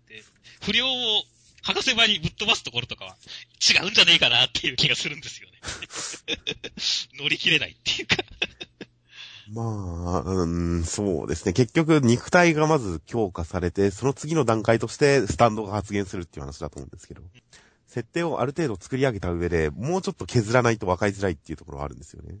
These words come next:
Speaker 2: あと見せ方を整理しないと受け入れがたいっていうのもあるんで、その考えた設定の整理が追いついてない感じもあるんですよね。
Speaker 1: はいはいはいはい。あー、なるほどね。そうかもしれないですね。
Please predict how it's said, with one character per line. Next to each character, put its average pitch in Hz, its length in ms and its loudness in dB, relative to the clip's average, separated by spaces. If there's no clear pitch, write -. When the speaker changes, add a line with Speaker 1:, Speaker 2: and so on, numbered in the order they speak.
Speaker 2:
あ 90 60 -12
と 87 80 -8
見 95 100 -2
せ 156 160 0
方 131 220 0
を 87 80 -4
整 113 140 2
理 80 60 0
し 80 120 -2
な 85 80 0
い 76 60 -4
と 80 320 -6
受 104 100 -4
け 120 460 6
入 104 120 0
れ 104 80 2
が 95 100 2
た 101 140 2
い 87 60 0
っ - 20 -10
て - 180 -16
い - 20 -8
う 73 80 -14
の 73 80 -14
も 71 100 -12
あ 73 40 -10
る 73 80 -14
ん 73 80 -18
で、 73 240 -14
そ - 80 -14
の 131 60 -10
考 180 280 0
え 175 60 4
た 123 100 -2
設 107 200 -4
定 107 200 2
の 101 120 -4
整 156 240 2
理 90 80 -2
が 76 80 -2
追 95 100 0
い 92 60 -4
つ 104 100 -6
い 85 40 -8
て 82 80 -4
な 78 80 -2
い 76 40 -4
感 73 140 -6
じ 71 80 -12
も 71 60 -4
あ - 20 -8
る 71 60 -12
ん - 20 -20
で - 100 -18
す - 60 -20
よ - 80 -20
ね。 87 80 -16
Speaker 1:
は 127 80 -12
い - 20 -10
は 107 60 -16
い - 20 -20
は 113 60 -14
い 101 40 -14
は 139 80 -6
い。 143 60 -6
あ - 20 -12
ー、 - 20 -12
な 120 120 -4
る 135 80 -6
ほ 151 140 -8
ど 156 100 -10
ね。 175 160 -4
そ 269 240 -8
う - 20 -10
か - 140 -12
も - 80 -12
し - 100 -12
れ 95 80 -16
な 95 60 -18
い - 20 -14
で 90 60 -14
す - 160 -18
ね。 110 440 -18